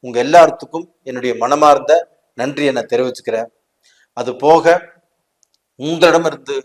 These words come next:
விடைபெறுவது உங்களின் ஜி கோபால்.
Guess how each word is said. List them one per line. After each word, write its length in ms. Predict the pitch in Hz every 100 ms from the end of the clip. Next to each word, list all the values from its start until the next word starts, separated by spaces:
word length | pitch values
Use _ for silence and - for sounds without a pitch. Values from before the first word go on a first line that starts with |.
| _ _
விடைபெறுவது 540 | 143 147 135 123 120 120 _ _ _ 123
உங்களின் 400 | 151 151 143 139 - _ _
ஜி 80 | 135 151
கோபால். 380 | 135 104 123